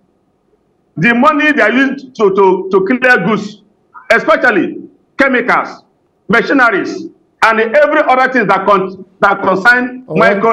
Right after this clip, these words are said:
Speaker 1: entrepreneurs. If they can be able to reduce
Speaker 2: Hmm.
Speaker 1: the cost of, uh, the cost of clearing goods in the wharf, the price will come down naturally.
Speaker 2: All right.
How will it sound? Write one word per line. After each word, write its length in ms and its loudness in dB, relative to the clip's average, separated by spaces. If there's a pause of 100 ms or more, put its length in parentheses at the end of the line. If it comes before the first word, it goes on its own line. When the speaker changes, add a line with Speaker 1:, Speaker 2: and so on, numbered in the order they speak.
Speaker 1:
entrepreneurs. 680 0
If 100 0
they 100 2
can 160 0
be 80 2
able 200 0
to 80 0
reduce 580 -2 (200)
Speaker 2:
Hmm. 220 -14
Speaker 1:
the 160 -4
cost 300 0
of, 240 0
uh, 280 -2 (840)
the 140 0
cost 280 2
of 240 0
clearing 560 -2 (680)
goods 420 -4 (920)
in 100 2
the 100 0
wharf, 400 -2 (540)
the 160 -2 (100)
price 300 0
will 160 -2
come 220 0
down 340 0
naturally. 680 0
Speaker 2:
All 140 -6
right. 320 -6